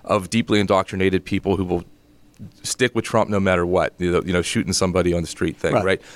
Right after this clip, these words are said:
Speaker 1: But the people who, who, uh, had s-, been on the sidelines for so long and didn't wanna get involved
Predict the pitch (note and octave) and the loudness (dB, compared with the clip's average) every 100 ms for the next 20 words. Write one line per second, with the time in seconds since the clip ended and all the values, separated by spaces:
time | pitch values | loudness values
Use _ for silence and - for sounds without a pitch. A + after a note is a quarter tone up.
0 | - _ _ - C3+ C#3 A2 F#2+ - - | -20 _ _ -6 0 2 2 -2 -12 -14
1 | G#2+ D3 D3+ C#3 C3+ A2+ - - - A2+ | -8 -4 -2 0 0 0 -6 -16 -4 0
2 | G#2+ - G#2 - A2 - - A2+ A#2 G2 | 0 0 -2 -4 -6 -8 -6 -2 0 0
3 | - A2+ G#2 F#2+ F2+ - F#2 A2 G2 G2 | 0 2 2 0 -6 -8 -4 0 2 2
4 | F#2 E2+ G2 G2 F#2+ F#2 F#2 F2 F#2 F2+ | 2 0 0 2 0 0 0 0 2 0